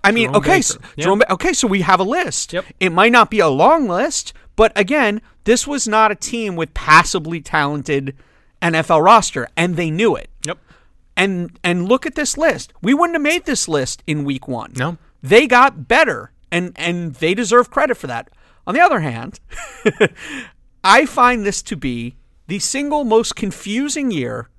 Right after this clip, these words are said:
Speaker 1: of watching Miami Dolphins football in all of my years of watching the Dolphins. A win felt like a loss. A loss felt like a win. People were happy when they lost, sad when they won. It just,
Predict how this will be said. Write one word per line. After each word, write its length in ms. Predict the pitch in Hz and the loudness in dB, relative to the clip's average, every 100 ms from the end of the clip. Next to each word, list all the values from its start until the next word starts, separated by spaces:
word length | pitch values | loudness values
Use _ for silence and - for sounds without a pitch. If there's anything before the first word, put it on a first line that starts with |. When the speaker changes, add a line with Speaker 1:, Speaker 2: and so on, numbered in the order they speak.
| _ - | _ -6
Speaker 1:
of 140 | 165 | -2
watching 380 | 160 185 - 190 | 2 2 0 0
Miami 280 | 160 180 208 | 2 2 2
Dolphins 400 | 185 - 190 160 | 0 0 -2 -6
football 480 | 143 - 123 113 - | -4 -2 -4 -4 -8
in 200 | 151 147 - | -10 -10 -4
all 220 | 160 185 | 0 2
of 80 | 160 | 0
my 100 | 143 | -2
years 260 | 131 120 139 | -4 -6 -8
of 60 | |
watching 360 | 117 110 107 120 | -10 -10 -10 -10
the 60 | |
Dolphins. 500 | 110 113 - 113 107 - - - _ _ _ - | -8 -10 -12 -14 -14 -14 -20 -20 _ _ _ 0
A 60 | |
win 260 | 202 277 330 | 2 4 2
felt 220 | - 285 | 2 2
like 100 | 247 | 2
a 40 | 226 | 2
loss. 420 | 226 247 214 - - | 6 6 4 0 -8
A 80 | - | -2
loss 280 | 196 285 285 | 4 4 4
felt 220 | - 269 | 4 6
like 140 | 233 214 | 6 4
a 40 | |
win. 280 | 196 196 196 - | 2 2 -2 -4
People 220 | - 294 220 | -2 0 2
were 60 | |
happy 280 | 180 262 285 | 4 4 4
when 140 | 240 220 | -2 -2
they 100 | 185 | 0
lost, 320 | 226 226 - | 4 4 4
sad 380 | - 285 294 254 | 4 6 6 6
when 160 | 233 | 2
they 80 | 196 | -2
won. 220 | 175 240 - | -2 -2 -2
It 160 | 269 - | -4 -4
just, 280 | - 269 | -8 -10